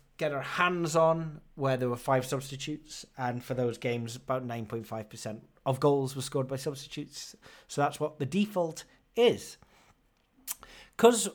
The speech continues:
we were using the markets to come up with A G S, like, say, Betfair Exchange was telling us A G S. I've spoken to some pretty senior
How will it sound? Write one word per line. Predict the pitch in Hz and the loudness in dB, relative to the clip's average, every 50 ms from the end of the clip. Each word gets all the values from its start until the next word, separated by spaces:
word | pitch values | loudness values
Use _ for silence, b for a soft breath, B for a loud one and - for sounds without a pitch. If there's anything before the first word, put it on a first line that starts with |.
| - _ _ | -8 _ _
we | - 185 214 226 220 214 208 196 - 208 | 0 2 2 4 2 2 0 0 -2 -2
were | 190 156 | 0 0
using | 156 151 165 175 170 160 160 151 | 0 0 0 0 0 0 0 0
the | 151 | 2
markets | 151 156 156 151 151 160 139 | 4 4 4 4 2 -2 -10
to | - - | -10 -6
come | - 156 | -4 -4
up | 143 - | -4 -2
with | 131 | 0
A | 135 139 135 | 0 2 2
G | 120 127 127 110 | 0 -2 -4 -6
S, | 107 107 - - - - - - _ _ _ _ _ _ _ _ _ _ _ _ - | -6 -8 -10 -10 -12 -12 -14 -18 _ _ _ _ _ _ _ _ _ _ _ _ -2
like, | 143 139 135 139 | 0 0 0 2
say, | - - 185 175 175 165 - - - _ _ _ _ - 147 | 6 8 8 8 8 4 0 -6 -18 _ _ _ _ -16 -6
Betfair | 135 139 156 156 156 - - - 139 131 | 2 4 4 4 4 2 -2 -2 -2 -2
Exchange | 131 135 - - 135 127 120 | -2 -4 -4 -2 -2 -2 -2
was | 123 117 | -4 -4
telling | - 131 127 123 120 | -2 0 0 0 -2
us | 110 - 123 | -4 -6 -6
A | 123 120 | -6 -6
G | 107 120 117 | -6 -10 -12
S. | 110 - | -10 -4
I've | - 208 220 214 | -2 0 0 2
spoken | - - 196 185 - - 170 151 135 | 4 6 6 6 6 4 -2 -6 -6
to | - | -8
some | - - - 131 120 117 120 | -8 -6 -4 -4 -4 -4 -4
pretty | - - 156 143 123 117 123 - - - _ | -4 0 0 2 0 0 -4 -8 -16 -20 _
senior | - - - 139 127 120 117 113 120 | -8 -4 -4 -2 -2 -2 -4 -8 -10